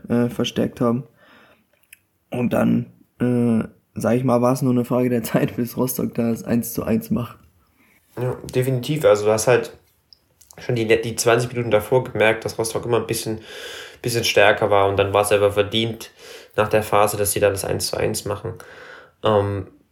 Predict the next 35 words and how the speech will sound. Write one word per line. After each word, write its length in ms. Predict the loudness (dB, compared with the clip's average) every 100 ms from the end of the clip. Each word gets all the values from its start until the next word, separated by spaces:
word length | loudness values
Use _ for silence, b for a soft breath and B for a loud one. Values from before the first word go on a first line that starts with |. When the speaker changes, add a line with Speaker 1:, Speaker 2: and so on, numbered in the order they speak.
| _ _ _ -20 _ -14
Speaker 2:
die, 520 | -12 -8 -4 -2 -2
die, 260 | -2 -2 -2
die 120 | 0
Szene, 340 | 2 4 4 2
die 100 | 2
du 100 | 2
ansprichst 540 | 2 0 0 0 0
vor 160 | 0 0
dem 160 | -2
Tor, 360 | 0 2 4 4
ist 200 | 2 2
halt, 280 | 0 -2 -18 -20 -16 -4
einerseits 440 | 2 4 6 4 2
muss 100 | -2
man 140 | 0
da 100 | 2
sagen, 380 | 2 2 2 0
dass 200 | -4 -4
Rostock 300 | -4 -2 -2
das 220 | -4 -6
wirklich 240 | -12 -10 -2
sehr 240 | 0 0
gut 160 | 2 2
ausgespielt 560 | 2 0 -6 -4 0
hat 80 | 0
von 120 | 0
den 120 | -2
Einzelaktionen, 800 | -2 -2 -2 -2 -4 -8 -6 -2
da 60 | -2
hat 60 | -4
das 120 | -6
Timing 420 | -2 0 2 0
gepasst, 540 | -2 -2 -4 -4 -6
die 80 | -4
Abstimmung, 600 | -4 -4 -4 -4 -4 -8